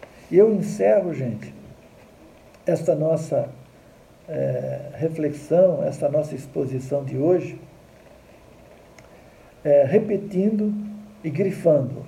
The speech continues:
a reencarnação e os laços de famílias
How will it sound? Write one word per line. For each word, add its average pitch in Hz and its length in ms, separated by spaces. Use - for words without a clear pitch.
a 160 160
reencarnação 175 1400
e 160 80
os 143 160
laços 151 560
de 165 140
famílias 151 800